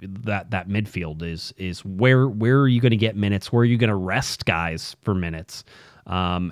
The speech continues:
a-, and how does that all thro-, flow through? And right now, uh, and I think people were right to criticize me, uh, on the last show, which was basically, you know, "Hey, Josh is saying that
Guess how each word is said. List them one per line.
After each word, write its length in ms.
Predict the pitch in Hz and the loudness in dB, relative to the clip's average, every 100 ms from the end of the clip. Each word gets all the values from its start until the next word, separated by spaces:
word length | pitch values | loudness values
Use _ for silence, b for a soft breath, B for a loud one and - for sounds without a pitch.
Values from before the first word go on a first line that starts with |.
| - | -6
a-, 180 | 107 - | -8 -6
and 180 | 92 92 | -6 -4
how 160 | - 123 | 0 0
does 140 | 110 | 0
that 100 | 113 | 0
all 140 | 101 92 | 0 -2
thro-, 360 | 131 123 - _ | 0 0 -2 _
flow 240 | 117 104 | -2 -2
through? 260 | - 135 110 | 0 0 2
And 160 | 98 | 0
right 220 | 107 107 | 0 0
now, 520 | 98 123 135 95 92 92 b b b b | 0 0 0 0 -2 -4 b b b b
uh, 200 | - 95 - | -4 -2 -2
and 160 | 117 | -2
I 60 | 143 | 0
think 240 | 170 156 | 2 2
people 240 | 165 147 127 | 2 4 4
were 160 | 110 | 4
right 280 | 104 113 - | 4 4 2
to 60 | 110 | -4
criticize 680 | - 127 113 - 110 104 92 | 2 2 2 2 2 2 0
me, 560 | 107 123 120 104 98 _ | 2 4 4 2 -2 _
uh, 280 | - 92 92 | -4 -2 -2
on 160 | 92 104 | 0 0
the 60 | 92 | 0
last 340 | 87 127 160 | 0 0 0
show, 540 | - - 92 85 90 b b b _ | 0 0 0 0 -4 b b b _
which 220 | 135 - | 2 4
was 240 | 120 110 | 2 0
basically, 600 | - 127 - 120 113 101 b b b b | 2 2 2 2 2 2 b b b b
you 100 | 123 | 2
know, 160 | 117 90 | 2 2
"Hey, 300 | 113 127 95 | 2 2 4
Josh 320 | 127 143 143 | 2 2 0
is 80 | - | 2
saying 300 | 120 107 101 | 4 4 4
that 180 | 104 | 2